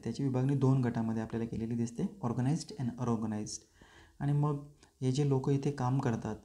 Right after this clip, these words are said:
त्यांच्या कामाची स्थिती ते कशी आहे, त्या, त्यामध्ये काही नियम आहेत की नाही, बरोबर आहे, काम करताना. तर एक उदाहरण आहे कांताचं.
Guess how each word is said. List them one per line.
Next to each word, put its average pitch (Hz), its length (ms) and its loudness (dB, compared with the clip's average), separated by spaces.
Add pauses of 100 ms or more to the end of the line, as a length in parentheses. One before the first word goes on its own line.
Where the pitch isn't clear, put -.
(420)
त्यांच्या 127 380 0
कामाची 131 760 -2
स्थिती 131 420 -6
ते 131 40 -2
कशी 131 340 -2
आहे, 120 340 -4 (540)
त्या, 123 100 -2 (200)
त्यामध्ये 127 300 2
काही 127 260 2
नियम 135 580 4 (220)
आहेत 123 240 -2 (100)
की 143 80 2
नाही, 107 340 0 (460)
बरोबर 131 280 0
आहे, 135 180 2 (420)
काम 123 200 0
करताना. 110 360 -2 (200)
तर 143 100 -4
एक 156 140 -6
उदाहरण 135 300 4
आहे 160 180 0
कांताचं. 117 640 -2